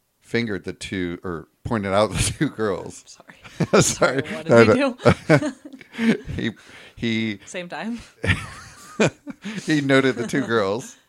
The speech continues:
Speaker 2: Okay.
Speaker 1: and, and told the police to watch them. And that's how this whole thing started. So that <laughs> guy on Canadian television
Speaker 2: Yeah.
Speaker 1: basically said, "I wasn't part of the drug smuggling operation,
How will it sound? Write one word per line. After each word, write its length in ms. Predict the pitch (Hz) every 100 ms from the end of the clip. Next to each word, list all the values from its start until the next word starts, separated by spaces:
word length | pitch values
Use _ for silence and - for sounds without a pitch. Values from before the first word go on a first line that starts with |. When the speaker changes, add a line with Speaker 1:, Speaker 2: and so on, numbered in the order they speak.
| _
Speaker 2:
Okay. 300 | 190 170 143 151
Speaker 1:
and, 440 | 117 104 104 101 -
and 260 | 113 101 92
told 320 | - 113 110
the 80 | 101
police 420 | - 104 107 104
to 100 | - 92
watch 400 | 92 104 - -
them. 280 | - - - _
And 180 | 107 95
that's 240 | 107 110 -
how 120 | 92
this 160 | 90
whole 140 | - 92
thing 220 | - 92
started. 480 | - 98 95 92 - _ _ _ _ _ -
So 160 | 120
that 280 | 110 107 -
<laughs> 20 |
guy 220 | 147 127 110
on 260 | 101 95 - - -
Canadian 500 | 131 113 120 104 90
television 720 | 120 120 95 87 85 82 80
Speaker 2:
Yeah. 240 | 165 160 160 _ _ _ _ _ _ -
Speaker 1:
basically 640 | 113 - 110 - 104 104
said, 380 | 95 101 95 90 - _ _ _ _ -
"I 360 | 107 104 95 90 _ _ _ _
wasn't 440 | 90 107 117 104
part 200 | - 98
of 60 | 90
the 100 | 90
drug 280 | 95 90 -
smuggling 440 | 98 90 90 87
operation, 720 | 82 85 92 95 - 90 85